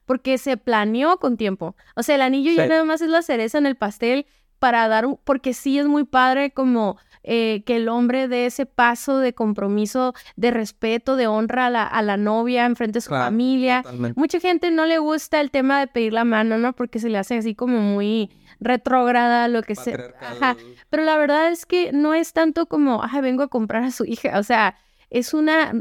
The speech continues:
Speaker 1: es una tomar responsabilidad de la decisión que están tomando. Si es que, como yo decía ahorita, es una decisión mutua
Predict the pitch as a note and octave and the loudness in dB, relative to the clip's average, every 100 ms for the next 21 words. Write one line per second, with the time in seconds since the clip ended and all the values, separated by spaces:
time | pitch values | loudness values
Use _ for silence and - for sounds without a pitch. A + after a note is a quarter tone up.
0 | - - A#3+ C#4 C#4+ C#4+ C#4 B3+ A#3+ A3+ | -6 -6 -4 0 0 0 -2 0 2 2
1 | A#3+ C4+ - B3 A#3 A#3 G#3+ G3+ F#3+ G3+ | 0 -4 -2 -4 -2 -2 0 0 2 0
2 | A3+ A#3+ G3+ G3 G3+ G3+ G3+ A3+ A3 G#3 | 2 2 0 -2 -6 -4 -4 -4 -4 -4
3 | G#3+ G#3 G#3 - _ _ _ - D4 C4+ | -2 0 -2 -6 _ _ _ -6 0 4
4 | C4 C4 - C#4 C4+ C4+ - _ - G#3 | 4 0 -2 0 2 0 -8 _ -14 -4
5 | B3 B3 A3+ A3+ A#3 - B3 A#3+ - A#3+ | 0 0 2 0 0 0 -2 -2 -2 -2
6 | B3+ B3 A#3+ A3 A3+ A3+ A3+ A3 B3 C#4 | 0 -2 -4 -4 0 2 2 0 0 -2